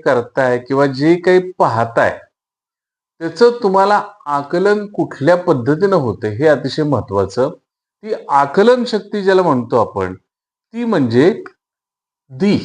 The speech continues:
धृती म्हणजे काय? तर जे तुम्ही आकलन करताय, ते तुम्ही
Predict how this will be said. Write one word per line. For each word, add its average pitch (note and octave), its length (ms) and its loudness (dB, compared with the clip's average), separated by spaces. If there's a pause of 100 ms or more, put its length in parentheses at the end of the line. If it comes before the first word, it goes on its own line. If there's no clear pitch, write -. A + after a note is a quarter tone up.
(1400)
धृती F3 420 4
म्हणजे A#3+ 320 4
काय? E3+ 340 2 (680)
तर A3+ 160 -4 (180)
जे F#3+ 300 4 (120)
तुम्ही A#3+ 220 4 (220)
आकलन F3+ 680 2
करताय, B2 500 2 (1400)
ते B3+ 180 4 (180)
तुम्ही A3 600 4